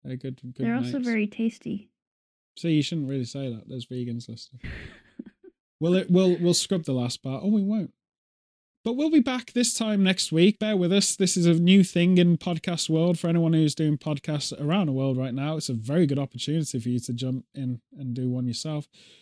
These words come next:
Speaker 1: But I will say, like, lockdown, it's very difficult. We will talk about what we're discovering from our extremely amazing high observation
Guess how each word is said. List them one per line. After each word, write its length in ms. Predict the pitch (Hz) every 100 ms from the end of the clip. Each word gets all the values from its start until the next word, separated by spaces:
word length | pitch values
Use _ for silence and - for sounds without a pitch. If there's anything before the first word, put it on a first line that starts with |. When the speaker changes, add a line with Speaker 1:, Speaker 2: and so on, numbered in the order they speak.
| _ _
Speaker 1:
But 120 | -
I 60 | 160
will 220 | 175 214
say, 320 | 202 - 190 165
like, 280 | 143 139
lockdown, 640 | - 165 180 - 147 143 151
it's 160 | -
very 240 | - 165 139
difficult. 420 | 127 - 135 143
We 100 | 160
will 180 | 185 175
talk 500 | - - 202 202 196
about 300 | 175 175 165
what 180 | 165 123
we're 300 | 156 151 156
discovering 600 | 151 - 151 147 151 151
from 220 | - 147
our 220 | 139 135
extremely 640 | 120 131 - - 147 139
amazing 460 | 131 139 139 139 135
high 200 | 127 143
observation 880 | 139 127 127 123 131 135 - 127 123